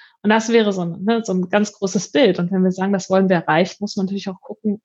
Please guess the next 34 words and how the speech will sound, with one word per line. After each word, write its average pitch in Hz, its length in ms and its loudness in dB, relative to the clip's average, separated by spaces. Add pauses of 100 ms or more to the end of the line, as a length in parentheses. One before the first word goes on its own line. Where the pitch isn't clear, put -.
(140)
dass - 240 -4
wir 190 360 -2 (100)
Konzepte 190 500 -2
schaffen, 208 460 0
die, 202 340 0 (480)
ähm, 190 300 2
über 196 240 -2
unsere 185 280 -4
Arbeit 185 360 -2
an 180 140 -4
Schulen, 202 760 2 (340)
äh, 185 220 2
hinausgeht, 185 840 0
weil 175 180 -4
wir 175 360 -2 (360)
es 185 140 -6
mit 196 160 0
unseren 196 340 0
Ehrenamtlichen, 220 440 2
auch 190 40 -2
wenn 202 120 2
wir 190 80 -2
viele 247 280 6
sind, 220 200 4
nicht 247 180 4
schaffen, - 400 -2
alle 190 220 -2
Schulen, 196 580 2
ähm, 190 500 2
zu - 200 -16
bedienen. 180 320 -2
Das 190 160 -8
heißt, 185 360 0 (540)
hm, 180 400 0